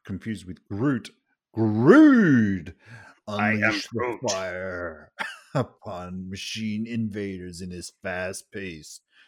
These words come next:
Speaker 1: challenging, heavy metal fueled shoot 'em up.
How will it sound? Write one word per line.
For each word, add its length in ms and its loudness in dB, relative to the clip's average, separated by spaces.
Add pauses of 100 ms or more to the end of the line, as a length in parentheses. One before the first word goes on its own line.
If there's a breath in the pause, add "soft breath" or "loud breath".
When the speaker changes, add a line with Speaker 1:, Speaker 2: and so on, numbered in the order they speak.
(120 soft breath)
Speaker 1:
challenging, 720 -10 (460)
heavy 260 -12
metal 340 -10
fueled 640 -10 (320)
shoot 320 -2
'em 160 -8
up. 360 -10